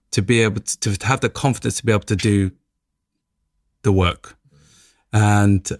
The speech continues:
it's about, you know, having conviction and supporting decisions and being okay with failure.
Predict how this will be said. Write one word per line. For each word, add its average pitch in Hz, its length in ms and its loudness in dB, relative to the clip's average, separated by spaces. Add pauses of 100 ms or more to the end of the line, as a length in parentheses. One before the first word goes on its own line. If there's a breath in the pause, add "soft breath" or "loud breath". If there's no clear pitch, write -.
it's - 180 -2
about, 117 540 0 (400)
you 117 120 2
know, 95 260 2 (100)
having 120 320 0
conviction 101 840 0
and 104 160 0
supporting 101 640 2 (460)
decisions 92 680 -2
and 101 260 2
being 101 220 2
okay 98 260 0
with 92 160 0
failure. 85 460 -2